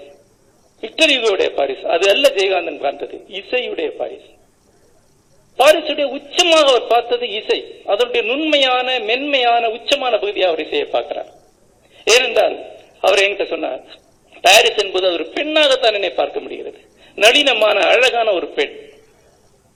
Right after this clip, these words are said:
அந்த பெண்ணு கூட சம்பந்தப்பட்டதாக எனக்கு தோன்றுவது இசை என்பதுதான்." ஆகவே தான் அவனுக்கு இசை கூட வந்தான். சாரங்கம் என்ற வார்த்தையே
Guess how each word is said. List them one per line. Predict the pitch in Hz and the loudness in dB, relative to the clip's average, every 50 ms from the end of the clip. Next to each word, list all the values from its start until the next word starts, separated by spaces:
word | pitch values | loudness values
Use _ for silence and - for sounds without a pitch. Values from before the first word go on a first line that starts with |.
| _ _ _ | _ _ _
அந்த | - - 220 277 311 311 - 285 254 - - - - - - | 0 0 2 2 2 4 4 4 4 4 0 -10 -10 -8 -4
பெண்ணு | 277 277 294 349 359 359 349 339 | -4 -2 -2 -2 -2 0 -2 0
கூட | 349 370 508 277 | 0 2 2 2
சம்பந்தப்பட்டதாக | - - 214 214 240 262 - 240 233 - 220 214 208 208 202 175 | 2 2 0 0 0 0 0 -2 0 0 0 2 2 2 2 2
எனக்கு | 185 208 233 240 226 214 - | 2 0 0 0 -2 -6 -4
தோன்றுவது | - 180 175 170 156 160 156 165 160 - - - - | -2 -4 -2 -2 -4 -4 -4 -6 -8 -12 -12 -14 -10
இசை | 196 185 180 202 175 | -8 -6 -2 -2 -2
என்பதுதான்." | 156 - - - - - - - - | -2 -4 -6 -6 -8 -6 -6 -6 -4
ஆகவே | - 160 175 185 185 175 170 | -2 0 2 2 0 0 0
தான் | - 156 | -2 -2
அவனுக்கு | 151 151 143 139 135 160 156 | -2 -2 -6 -6 -10 -10 -8
இசை | - 196 156 - - - - - _ _ _ _ _ _ _ - | -6 -6 -8 -8 -10 -18 -20 -20 _ _ _ _ _ _ _ -14
கூட | - - 143 131 | -8 -6 -4 -4
வந்தான். | 120 117 - - - - - - - - _ - - - - | -4 -8 -8 -8 -8 -8 -10 -16 -20 -20 _ -20 -20 -10 0
சாரங்கம் | - 208 247 277 285 285 285 277 269 277 277 269 - | 2 4 4 6 6 6 4 4 2 0 0 0 0
என்ற | - 220 190 196 175 | -4 -2 0 0 2
வார்த்தையே | 151 165 175 208 - - - - - - 135 147 | 2 4 2 2 0 0 -4 -4 -2 -2 -4 -4